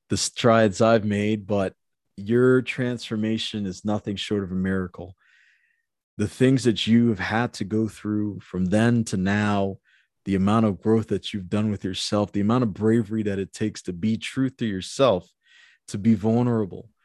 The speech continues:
to, to understand that, that you're growing, to understand that you'll never be who you used to be. You're a completely different person, and you continue to grow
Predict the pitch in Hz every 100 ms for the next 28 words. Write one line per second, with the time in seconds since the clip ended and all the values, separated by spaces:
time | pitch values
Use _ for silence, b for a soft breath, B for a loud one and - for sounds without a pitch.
0 | _ _ _ - 113 110 - - 113 131
1 | 123 113 123 120 117 107 - 101 104 -
2 | 104 113 101 113 117 127 123 101 90 98
3 | - - 120 113 - - 113 117 113 113
4 | - b b b 110 107 98 107 104 101
5 | 101 117 120 110 110 110 104 107 104 101
6 | 107 104 - 87 90 87 90 90 87 -
7 | 90 87 - - 131 - 113 101 101 95
8 | 87 - 95 90 95 92 90 b b b
9 | b 98 98 95 98 87 117 117 110 104
10 | 92 101 95